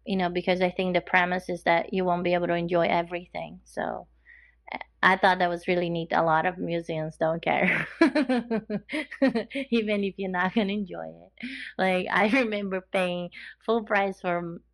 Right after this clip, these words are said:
art museums that I cannot <laughs> touch anything. So I thought that was super cool and considerate of them. Um, and then they had audio description. They just started offering that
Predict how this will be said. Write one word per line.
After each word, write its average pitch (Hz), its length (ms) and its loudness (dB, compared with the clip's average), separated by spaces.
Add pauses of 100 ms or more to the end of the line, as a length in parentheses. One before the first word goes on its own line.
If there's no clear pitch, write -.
(100)
art 185 280 0
museums 170 600 -4
that 180 160 4
I 190 80 0
cannot 185 400 0
<laughs> - 0 -
touch 196 320 2
anything. 226 800 0 (200)
So - 480 -6
I 196 220 4
thought 202 220 4
that 202 120 0
was 190 160 -4 (280)
super 233 320 -2
cool 190 380 -4
and 196 180 -8
considerate 185 680 -6
of 170 200 -6
them. 208 380 -6 (440)
Um, 190 600 2 (160)
and 208 220 0
then 196 800 0 (680)
they 190 220 2
had 196 320 -2
audio 175 280 2
description. 196 880 -2 (260)
They 185 280 -4
just 208 200 -2
started 214 380 2
offering 190 440 0
that - 260 -2